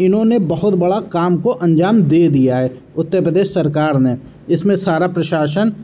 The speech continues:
और सारा अमला लगा हुआ है। दोस्तों आपको एक चीज़ और बता दें, किसी भी सरकार की सफलता वही होती है जो बिना किसी विवाद में पड़े हुए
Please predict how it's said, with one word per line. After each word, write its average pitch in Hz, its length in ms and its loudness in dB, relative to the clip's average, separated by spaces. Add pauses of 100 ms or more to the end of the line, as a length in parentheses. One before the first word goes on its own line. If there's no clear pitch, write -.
(160)
और 190 140 0
सारा 180 320 0 (140)
अमला 180 320 2
लगा 165 260 2
हुआ 139 320 2
है। 120 140 -2 (400)
दोस्तों 196 400 2
आपको 185 340 -2
एक 220 200 2
चीज़ 226 200 -2
और 220 260 -2
बता 160 300 0
दें, 123 180 -2 (440)
किसी 208 260 2
भी 277 100 2
सरकार 196 540 0
की 240 140 -4
सफलता 175 540 0
वही 196 280 4
होती 190 380 2
है 269 160 2
जो 214 380 0 (1080)
बिना 220 360 2
किसी 262 320 0
विवाद 180 520 0
में 240 240 0
पड़े 190 260 2
हुए 131 380 2